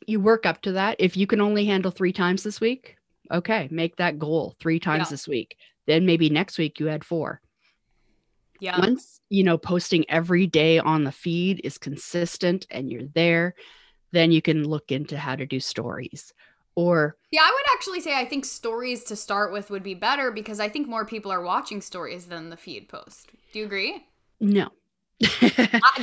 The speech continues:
Speaker 2: I'm gonna stand, I'm gonna stand with that, and I'm gonna say,
Speaker 1: Yeah.
Speaker 2: if you're listening, figure out what your audience is gravitating more towards and what you gravitate more towards. But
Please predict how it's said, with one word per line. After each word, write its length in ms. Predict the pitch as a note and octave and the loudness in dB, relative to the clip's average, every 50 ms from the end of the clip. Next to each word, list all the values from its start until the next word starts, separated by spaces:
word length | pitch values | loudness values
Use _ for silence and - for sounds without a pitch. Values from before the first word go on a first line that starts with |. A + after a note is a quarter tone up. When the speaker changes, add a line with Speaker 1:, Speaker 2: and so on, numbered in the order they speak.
| C4+ | 6
Speaker 2:
I'm 180 | C4 C#4+ D#4+ F4 | 8 10 8 8
gonna 160 | A4+ A4 A4+ | 8 4 2
stand, 420 | A4+ - - D4+ C#4+ C#4+ C#4+ D4 D4 | 2 2 2 2 2 2 2 0 2
I'm 120 | - C#4 D#4+ | 2 2 2
gonna 140 | F#4+ G#4+ A4 | 2 0 -2
stand 340 | - - C#4+ C#4 C#4 C4+ | 0 0 2 2 2 2
with 180 | C4 A#3+ B3 - | 0 0 0 2
that, 200 | A#3 G#3 G3 F#3+ G#3+ | 4 4 4 4 4
and 60 | A3+ | 4
I'm 120 | A3+ A#3+ | 2 2
gonna 160 | B3+ C#4 C#4 C#4 | 2 2 0 0
say, 400 | - C4 B3+ A#3 A3+ A3+ A3 - | 2 2 4 6 6 6 6 6
Speaker 1:
Yeah. 80 | - | 4
Speaker 2:
if 100 | A#3+ A#3 | 4 2
you're 160 | B3 C#4+ C#4+ | 0 -2 0
listening, 540 | C#4 C4+ C4 - C#4 B3+ B3 A#3+ A#3 A3+ A3 - - - _ _ _ _ _ - | 0 0 0 0 -2 -2 -2 -2 -2 -4 -8 -14 -20 -20 _ _ _ _ _ -8
figure 280 | - E4 E4+ D4 E4 D#4 | -4 -2 -2 2 6 6
out 180 | C#4 C#4 C#4 C4+ | 8 8 8 6
what 140 | C4+ C4 | 4 4
your 140 | B3 A#3 A3 | 4 4 2
audience 440 | G#3 G#3+ G#3+ A3 A3+ A#3 A#3 B3+ - | 4 4 2 2 0 0 -2 -4 -4
is 120 | A#3 A3 | -6 -6
gravitating 560 | G#3 G#3 G#3 G3+ G3+ G#3 G#3+ A3+ G3+ G3+ G3 G3 | -2 0 0 0 0 -2 -4 -4 -4 -4 -4 -4
more 180 | F#3+ F#3+ F#3+ F#3+ | -4 -2 -2 -2
towards 380 | - G#3+ G#3 G#3 G#3 G3+ G3 F#3+ | -2 -2 -2 -2 -2 -4 -6 -6
and 180 | - G3 G3+ G3+ | -6 -6 -6 -6
what 120 | F#3+ - F#3 | -6 -8 -6
you 120 | F#3+ F#3+ | -8 -6
gravitate 400 | F3+ G#3 G#3+ G#3+ A3 A#3 C#4 B3 | -2 -2 -2 -2 -2 -4 -6 -6
more 140 | G3+ B3 B3+ | -6 -6 -6
towards. 300 | B3+ C#4+ C#4+ C#4+ C4+ A3+ | -4 -4 -4 -6 -6 -4
But 240 | - B3 A#3 G#3+ | -2 0 0 0